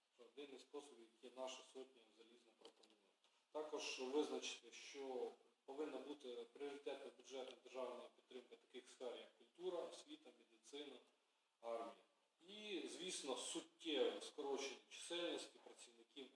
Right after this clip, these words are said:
М В С. Тобто на даний момент працівників М В С більше, ніж армії. Це недопустимо, це неприпустимо. Я думаю, всі це розуміють,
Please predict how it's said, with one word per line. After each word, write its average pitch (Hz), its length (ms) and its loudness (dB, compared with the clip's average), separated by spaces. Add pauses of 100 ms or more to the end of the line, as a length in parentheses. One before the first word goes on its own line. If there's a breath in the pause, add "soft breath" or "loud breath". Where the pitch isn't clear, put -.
М 131 200 0
В 123 40 0
С. 120 340 4 (340)
Тобто - 260 -20 (120)
на 131 80 -8
даний 160 300 8
момент 196 540 8
працівників 135 540 -6
М 123 160 -6
В 147 40 -2
С 160 280 4
більше, - 340 -10
ніж 123 280 -14
армії. - 360 0 (220)
Це 151 120 -2
недопустимо, 143 920 -4
це - 120 -10 (100)
неприпустимо. 131 800 -2
Я 131 100 -8
думаю, 131 240 -12
всі - 260 -8
це 131 160 -12
розуміють, 127 600 -4